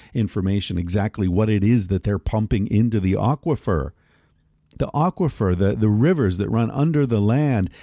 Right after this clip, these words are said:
that all of us drink from, that every living thing on this planet drinks from, they're pumping toxic chemicals into that in order to push up some methane bubbles and get some natural gas.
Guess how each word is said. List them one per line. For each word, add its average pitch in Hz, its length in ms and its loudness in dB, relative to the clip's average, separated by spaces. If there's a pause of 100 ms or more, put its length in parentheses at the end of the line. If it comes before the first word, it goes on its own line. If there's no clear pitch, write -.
(140)
that 113 120 0
all 117 260 2
of 139 120 2
us 120 160 -2
drink 123 320 0
from, 87 320 -2
that 104 160 -2
every 135 240 2
living 131 320 2
thing 143 240 0
on 113 100 0
this 95 140 -2
planet 127 400 0
drinks 120 260 0
from, 98 220 -2 (280)
they're 135 220 2
pumping 135 560 -2
toxic 123 640 -4 (480)
chemicals 120 600 0
into 110 420 -2
that 85 320 -4 (1120)
in 110 120 0
order 104 300 2
to 90 80 0
push - 340 -4
up 95 120 -4
some 90 180 -4
methane 87 400 -2
bubbles 80 460 -4
and 80 120 -4
get 82 160 -6
some 90 140 -8
natural 82 480 -6
gas. 92 560 -10